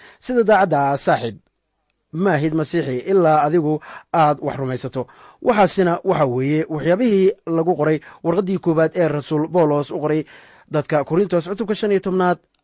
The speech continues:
aayadaha saddex ilaa afar oo leh qayb ahaan, "Masiixu wuxuu u dhintay dembiyadeenna, sida qorniinku leeyahay, waa la aasay isaga oo maalintii saddexaad ayaa la sare kiciyey, sida qorniinku leeyahay."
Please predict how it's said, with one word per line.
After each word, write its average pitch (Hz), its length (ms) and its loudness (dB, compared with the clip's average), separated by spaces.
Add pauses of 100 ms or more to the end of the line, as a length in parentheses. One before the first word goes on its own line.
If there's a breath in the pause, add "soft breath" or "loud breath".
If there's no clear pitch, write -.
(280)
aayadaha 180 380 0
saddex 247 320 -4
ilaa 185 200 4
afar 175 240 2
oo 147 80 2
leh 120 160 -6 (360 loud breath)
qayb 123 160 -4
ahaan, 120 280 -6 (320 loud breath)
"Masiixu 196 440 0
wuxuu 185 260 4
u 196 80 4
dhintay 165 420 0
dembiyadeenna, 147 800 -2
sida 156 240 -2
qorniinku 160 460 0
leeyahay, 135 480 -2 (300 loud breath)
waa 190 200 6
la 160 160 6 (100)
aasay 160 240 0
isaga 165 280 -2
oo 160 140 0
maalintii 185 400 0
saddexaad 131 400 -2 (280 loud breath)
ayaa 175 260 2
la 151 120 0
sare 160 240 -2
kiciyey, 127 460 -6 (280 soft breath)
sida 160 340 0
qorniinku 147 500 -2
leeyahay." 113 640 -8